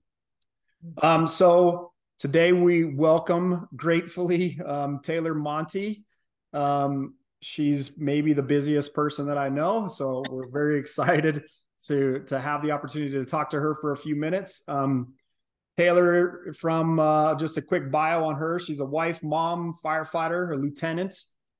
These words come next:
riding on engine twelve, um, in Northern Colorado, and also a fitness coach.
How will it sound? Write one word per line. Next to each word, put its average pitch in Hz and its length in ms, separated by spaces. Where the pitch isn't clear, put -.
riding 139 280
on 147 160
engine 151 280
twelve, 175 580
um, 139 280
in 135 100
Northern 143 260
Colorado, 151 600
and 147 340
also 143 320
a 123 100
fitness 151 380
coach. - 520